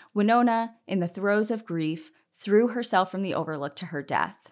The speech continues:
It is said that her spirit is still wandering the area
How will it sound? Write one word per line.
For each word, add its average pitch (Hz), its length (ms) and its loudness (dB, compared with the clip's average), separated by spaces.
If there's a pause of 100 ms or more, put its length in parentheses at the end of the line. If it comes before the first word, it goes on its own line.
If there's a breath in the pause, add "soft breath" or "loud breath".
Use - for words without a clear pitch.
It 175 100 -2
is 170 160 0
said 202 300 2
that 175 160 -4
her 170 120 -8
spirit 196 460 0
is 175 120 -4
still 202 440 -2
wandering 165 420 -4
the 156 200 -4
area 196 420 -2